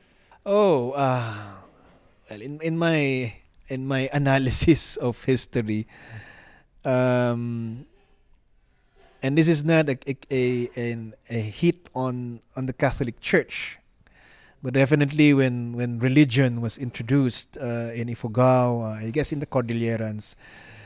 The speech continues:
and the, the church, the conservative church at that time, would, uh, ban, uh, the native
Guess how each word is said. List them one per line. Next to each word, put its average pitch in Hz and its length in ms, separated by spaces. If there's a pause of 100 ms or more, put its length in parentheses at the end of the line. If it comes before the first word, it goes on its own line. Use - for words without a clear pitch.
(220)
and 123 800
the, 117 240
the 131 140
church, - 500
the 147 80
conservative 139 840
church - 340
at 123 80
that - 180
time, 120 500 (760)
would, 135 760
uh, 131 240
ban, 127 920 (200)
uh, 104 420 (760)
the 98 160 (180)
native 135 540